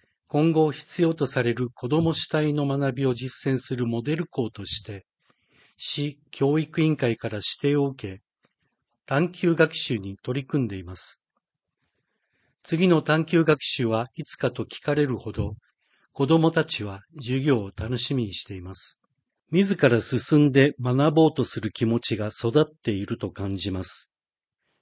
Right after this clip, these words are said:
問いから始まる学び。探究学習とは、子どもたちが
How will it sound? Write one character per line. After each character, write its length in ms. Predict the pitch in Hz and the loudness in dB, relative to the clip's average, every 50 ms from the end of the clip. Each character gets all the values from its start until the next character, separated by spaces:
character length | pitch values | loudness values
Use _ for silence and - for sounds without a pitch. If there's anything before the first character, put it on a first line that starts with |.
| _ _ _ _ _ _ _ _ _ _ _ _ | _ _ _ _ _ _ _ _ _ _ _ _
問 180 | - 147 175 185 | 2 2 2 2
い 60 | 185 | 2
か 120 | - 180 | 2 2
ら 120 | 175 175 143 | 2 4 4
始 260 | 160 175 156 160 165 | 2 0 2 2 2
ま 100 | 165 160 | 2 2
る 120 | 139 123 98 | 2 0 -2
学 320 | 98 98 110 113 113 110 | -4 -6 -4 -4 -4 -4
び。 180 | 101 104 101 - _ _ _ _ _ _ _ _ _ _ _ _ _ _ _ _ _ _ _ _ _ _ _ _ - | -4 -8 -10 -12 _ _ _ _ _ _ _ _ _ _ _ _ _ _ _ _ _ _ _ _ _ _ _ _ -2
探 220 | - 151 180 196 | 2 2 2 2
究 260 | 196 - 214 202 202 | 0 2 2 2 4
学 180 | 175 190 180 - | 4 2 2 2
習 220 | - - 170 135 | 0 0 0 0
と 140 | 120 - 110 | 0 0 -2
は、 180 | 107 104 104 - _ _ _ _ _ _ _ _ _ | -2 -4 -6 -8 _ _ _ _ _ _ _ _ _
子 100 | - 156 | -2 0
ど 100 | 143 185 | 2 4
も 120 | 196 190 | 4 4
た 140 | 190 180 147 | 4 2 0
ち 180 | - - 120 113 | -2 -4 -4 -4
が 200 | 113 104 110 | -4 -4 -6